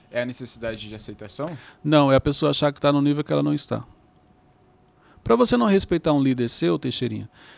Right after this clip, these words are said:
Speaker 2: é
Speaker 1: Não,
Speaker 2: quando
Speaker 1: mas eu
Speaker 2: você
Speaker 1: falo
Speaker 2: acha que você é melhor que ele.
Speaker 1: Não, é, é, tá.
Speaker 2: Aí você passa por cima dele, ele fala, você não escuta, você quer fazer do seu jeito, porque você acha que você tem mais entendimento do que ele.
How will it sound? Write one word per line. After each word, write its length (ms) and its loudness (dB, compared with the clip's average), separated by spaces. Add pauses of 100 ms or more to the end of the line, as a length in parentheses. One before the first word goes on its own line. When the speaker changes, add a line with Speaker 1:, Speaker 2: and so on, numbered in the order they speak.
(120)
Speaker 2:
é 100 4
Speaker 1:
Não, 80 -2
Speaker 2:
quando 120 6
Speaker 1:
mas 80 4
eu 80 6
Speaker 2:
você 160 4
Speaker 1:
falo 120 10 (120)
Speaker 2:
acha 200 4
que 140 -4
você 300 0
é 20 0
melhor 300 2
que 100 -8
ele. 220 0
Speaker 1:
Não, 120 -6
é, 40 -14
é, 320 -14 (160)
tá. 100 -20 (540)
Speaker 2:
Aí 100 6
você 240 2
passa 260 2
por 80 -6
cima 220 -4
dele, 240 2
ele 120 0
fala, 220 2
você 220 -2
não 80 -2
escuta, 340 -4
você 60 -2
quer 140 -6
fazer 200 0
do 60 -8
seu 160 -2
jeito, 200 -2
porque 140 -6
você 220 -2
acha 140 -2
que 80 -10
você 80 -6
tem 120 -4
mais 200 -2
entendimento 500 -6
do 80 -10
que 120 -8
ele. 200 -4